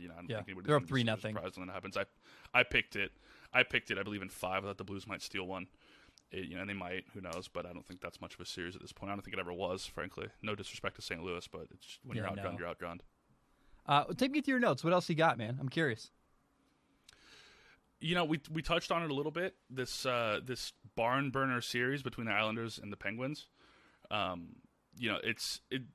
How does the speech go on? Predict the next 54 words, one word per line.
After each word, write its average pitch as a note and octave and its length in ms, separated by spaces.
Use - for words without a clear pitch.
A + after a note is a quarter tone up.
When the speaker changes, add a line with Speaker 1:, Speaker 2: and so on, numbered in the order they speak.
Speaker 1:
despite D3 480
all C3 180
the C3 80
overtime, A#2+ 460
despite A#2+ 280
all A#2+ 80
the A#2 60
one-goal A2 380
games G#2+ 240
that G#2+ 80
has G2+ 80
happened G#2 260
throughout G#2+ 180
this G#2 120
first - 260
round, A#2 300
that A#2 340
series A#2 540
at F#2 160
two A#2 180
two G#2 460
could A#2+ 200
go G#2 160
any A#2 140
direction. G2+ 520
And G2+ 140
again, G#2+ 180
we, G2+ 140
we G#2+ 160
touched C3+ 260
on G#2 80
it F2+ 80
briefly, A2+ 280
but F#2+ 140
that's A2+ 220
just - 220
kind G2+ 120
of G2 60
the, G2 180
that's A#2 220
the A2+ 80
one G#2+ 240
thing G#2+ 180
that G2+ 80
I G2+ 60
wanted G2+ 320
to, F#2+ 360
to G2 100
bring G2 240
up G2+ 120
and G#2+ 80
to F2+ 60
mention F#2 360
is F2+ 240